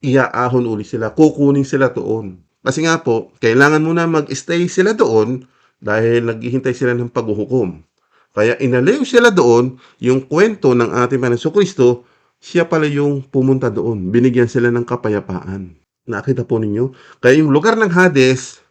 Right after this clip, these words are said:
patuloy nagdurusa yung lalaking mayaman. Nakita po ninyo? Itong lugar ni Abraham at ni Lazarus, inaaliw sila doon. Binigyan sila ng pag-asa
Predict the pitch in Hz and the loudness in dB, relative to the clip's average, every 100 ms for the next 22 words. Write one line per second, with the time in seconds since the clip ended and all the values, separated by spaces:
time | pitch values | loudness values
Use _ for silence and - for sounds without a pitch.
0 | _ _ _ _ _ - 143 170 180 180 | _ _ _ _ _ -4 -2 0 2 2
1 | 165 139 123 135 156 151 139 117 139 139 | 0 -2 2 2 2 -2 -2 0 0 0
2 | 120 120 131 135 123 110 104 104 113 101 | 0 0 -2 -4 -4 -2 -2 -2 -4 -6
3 | 82 82 _ _ _ 104 107 135 135 139 | -8 -16 _ _ _ -8 -4 -2 -2 -2
4 | 151 147 143 160 175 _ - 123 127 135 | -2 0 -2 -4 -6 _ -8 -6 -2 0
5 | 120 131 202 226 190 139 135 180 147 98 | 2 2 0 0 0 -2 0 0 0 -2
6 | 98 110 110 - 113 120 113 123 139 143 | -4 -8 -14 -12 -6 -2 0 -2 -2 -2
7 | 104 - - 131 139 - 131 123 123 - | -4 -6 -6 -4 -2 -2 -4 -4 -6 -8
8 | 107 90 85 101 98 90 _ _ _ _ | -10 -10 -10 -10 -12 -18 _ _ _ _
9 | _ _ _ _ 110 131 147 139 135 139 | _ _ _ _ -2 0 2 2 2 0
10 | 127 123 113 110 104 - 92 - 104 101 | 0 -2 -2 -6 -6 -6 -8 -6 -8 -10
11 | _ | _